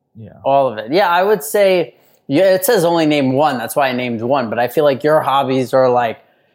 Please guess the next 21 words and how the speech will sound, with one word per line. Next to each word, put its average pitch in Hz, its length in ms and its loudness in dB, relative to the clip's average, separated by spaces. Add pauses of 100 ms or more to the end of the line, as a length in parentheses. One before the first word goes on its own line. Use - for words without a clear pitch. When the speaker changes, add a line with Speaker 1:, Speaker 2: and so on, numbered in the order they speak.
(140)
Speaker 2:
uh, 107 540 0 (540)
uh, 104 480 -4 (180)
video 160 460 0
games, 156 640 -2 (320)
but 131 180 0
then 135 160 0
also, 143 500 2
uh, 127 360 2
f-, - 180 -16
you 139 160 -2
love 143 380 2
movies. 127 800 -2 (320)
Speaker 1:
Yeah. 95 280 -12
Speaker 2:
Big 151 520 2
movie 131 400 0
guy. 110 420 0 (240)
Speaker 1:
Big, 104 300 -8 (100)
big 110 220 -6
on 104 160 -10
a 101 40 -8
movie. 90 420 -12